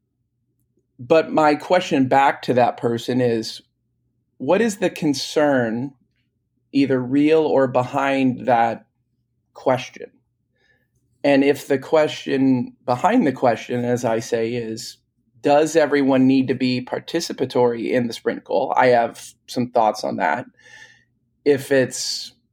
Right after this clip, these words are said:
maybe the same people are always the ones working towards the big goal,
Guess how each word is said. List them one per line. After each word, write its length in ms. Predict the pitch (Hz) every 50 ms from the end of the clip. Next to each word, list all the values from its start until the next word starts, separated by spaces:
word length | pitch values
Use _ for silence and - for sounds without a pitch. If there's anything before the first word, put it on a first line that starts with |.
| _ -
maybe 340 | 135 135 135 131 139 143
the 120 | 135 127 131
same 400 | 127 - - 139 143 143 139 135
people 360 | - 147 135 131 - 131 123
are 160 | 123 117 -
always 680 | - - 127 131 143 175 196 180 151 131 131 127 -
the 100 | - 135
ones 320 | 127 123 123 123 120 120 -
working 400 | 127 123 120 120 - 120 120 120
towards 720 | - - 120 120 120 117 113 - - - - - - - _ _ _ _ _ _ _ _ _ _ _ _ -
the 160 | 120 135 127
big 400 | 123 117 139 135 131 120 120 123
goal, 640 | 131 127 131 151 143 104 85 101 113 156 190 196